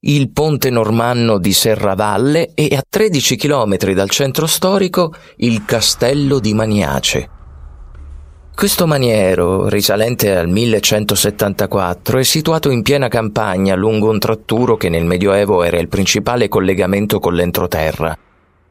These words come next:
L'origine del suo nome è avvolta nel mistero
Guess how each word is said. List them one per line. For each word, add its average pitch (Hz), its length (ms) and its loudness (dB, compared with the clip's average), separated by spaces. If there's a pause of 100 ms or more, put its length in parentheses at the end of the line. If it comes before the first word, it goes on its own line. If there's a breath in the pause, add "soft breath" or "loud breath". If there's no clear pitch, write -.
(100)
L'origine 151 680 2
del 123 160 0
suo 139 180 2
nome 123 540 0
è 113 140 0
avvolta 104 420 0
nel 98 180 2
mistero 80 680 0